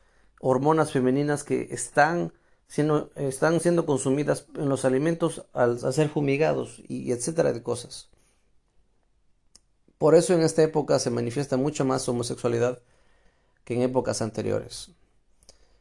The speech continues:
Entonces, ¿a dónde voy? Que si tú eres un, una, una mujer que tienes deseos, eh,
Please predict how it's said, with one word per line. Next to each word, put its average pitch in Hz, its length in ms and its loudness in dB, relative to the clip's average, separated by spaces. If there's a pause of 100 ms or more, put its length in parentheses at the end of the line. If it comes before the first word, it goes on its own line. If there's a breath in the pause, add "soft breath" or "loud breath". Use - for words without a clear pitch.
(140 soft breath)
Entonces, 180 420 2
¿a 180 60 6
dónde 202 220 6
voy? 117 300 0 (720)
Que 160 100 0
si 160 140 0
tú 214 280 2
eres 208 240 4
un, 160 300 -2 (100)
una, 139 520 0 (240)
una 147 180 0
mujer 139 480 0 (260)
que - 120 -6
tienes 185 340 0
deseos, 127 760 -4 (760)
eh, 113 420 -4